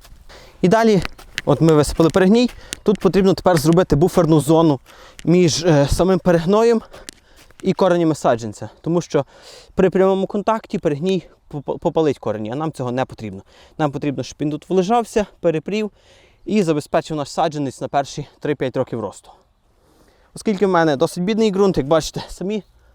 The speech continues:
от, я даю досить багато перегною. Тут я маю також ще привезну землю. Бачите, який лучний чорнозем хороший. От. Він також досить багатий на поживні речовини. Даємо цю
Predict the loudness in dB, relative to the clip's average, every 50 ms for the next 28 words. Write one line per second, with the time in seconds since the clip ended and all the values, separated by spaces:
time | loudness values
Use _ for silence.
0 | _ _ _ -8 -6 -6 -6 -6 -12 -18 -16 -6 -2 -2 -2 -2 -4 -6 -10 -8
1 | -6 -4 -2 -2 -4 -4 -4 -6 -6 -4 -4 -4 -6 -4 -6 -8 -8 -8 -10 -16
2 | -18 -20 _ _ _ _ _ _ -20 -20 -2 0 2 2 4 4 4 4 4 2
3 | 2 0 0 -2 0 -2 -4 -2 -2 0 0 2 2 2 0 0 2 2 2 2
4 | 4 2 2 0 0 -6 -14 -20 -20 -20 -20 _ _ _ _ -20 _ _ _ -20
5 | _ _ _ -20 -12 -8 -8 -8 -8 -6 -8 -10 -6 -4 -2 0 0 0 0 -2
6 | -6 -8 -10 -12 -10 -6 -2 0 2 2 2 2 0 0 0 0 0 0 -2 -4
7 | -8 -10 -12 -14 -20 _ _ _ _ _ -20 -20 -20 -20 -20 -20 _ _ _ -6
8 | -6 -6 -6 -10 -14 -16 -20 -20 -20 -20 -20 -20 -20 -20 -20 -20 -20 -20 _ _
9 | -20 -20 _ -20 -20 -20 _ _ _ _ _ -2 0 0 0 -2 -6 -12 -18 -14
10 | -14 -8 -4 -4 -4 -2 -2 -2 -2 -2 -4 -2 -2 0 0 0 0 0 -2 -4
11 | -4 -6 -8 -10 -8 -6 -6 -6 -6 -8 -10 -12 -12 -12 -12 -14 -18 _ _ _
12 | _ _ _ -20 -20 -20 _ _ _ _ _ _ _ _ _ _ -20 -20 -20 -20
13 | -20 -20 -20 -20 -20 -20 -20 -20 -20 -20 -20 -20 -20 -20 -20 -20 -20 -20 -20 -20
14 | _ -2 0 2 4 4 4 4 2 2 0 -2 -2 -2